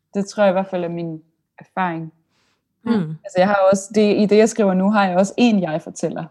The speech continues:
Speaker 1: som ligesom, men hun er så sådan en slags gud. Altså, men det,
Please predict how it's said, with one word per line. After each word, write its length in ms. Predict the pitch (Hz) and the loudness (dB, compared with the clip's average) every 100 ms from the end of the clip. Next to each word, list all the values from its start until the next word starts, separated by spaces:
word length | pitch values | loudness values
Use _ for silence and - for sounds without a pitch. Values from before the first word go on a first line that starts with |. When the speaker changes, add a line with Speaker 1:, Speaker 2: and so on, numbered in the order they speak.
| _ | _
Speaker 1:
som 220 | - 175 | -8 -6
ligesom, 380 | 160 156 165 82 | -6 -6 -6 -6
men 140 | 175 180 | -2 0
hun 180 | 185 | 2
er 40 | 185 | 0
så 160 | 180 | -2
sådan 160 | 170 170 | -4 -6
en 80 | 170 | -6
slags 300 | - - - | -6 -10 -12
gud. 320 | - 190 196 - _ | -2 0 0 -2 _
Altså, 180 | 185 175 | -4 -2
men 160 | 175 170 | -2 -2
det, 160 | 190 | -4